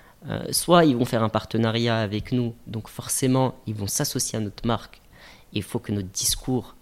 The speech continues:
soit réel, avec de vrais objectifs. Soit ils vont nous, euh, envoyer un bon de commande,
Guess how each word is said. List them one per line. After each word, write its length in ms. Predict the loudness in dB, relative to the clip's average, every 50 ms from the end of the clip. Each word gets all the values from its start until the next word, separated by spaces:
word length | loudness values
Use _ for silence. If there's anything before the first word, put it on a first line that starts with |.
| -20 -20 -20 _ -14
soit 260 | -12 -8 -6 -6 -4
réel, 520 | 0 2 4 4 4 4 4 2 0 -2 -4 -8
avec 240 | -6 -6 -4 -4 -2
de 80 | -4
vrais 300 | -4 -2 -2 -2 -2 -2
objectifs. 580 | -4 -4 -4 -4 -4 -4 -2 -2 -2 -2 -4 -8 -16 -20 -20 -18 -20 -12 -10
Soit 300 | -8 -2 4 6 6 6
ils 120 | 6 4 0
vont 260 | 0 0 2 2 4
nous, 380 | 4 4 2 2 0 -2 -4 -8 -12 -18 -20 -20 -20 _ -20 -20 _ _ _ -12
euh, 460 | -10 -10 -10 -12 -12 -6 -2 6 8 10
envoyer 380 | 10 10 10 8 8 10 8
un 180 | 8 6 6 4
bon 220 | 2 4 4 4
de 80 | 4 4
commande, 400 | 2 2 2 4 4 2 2 0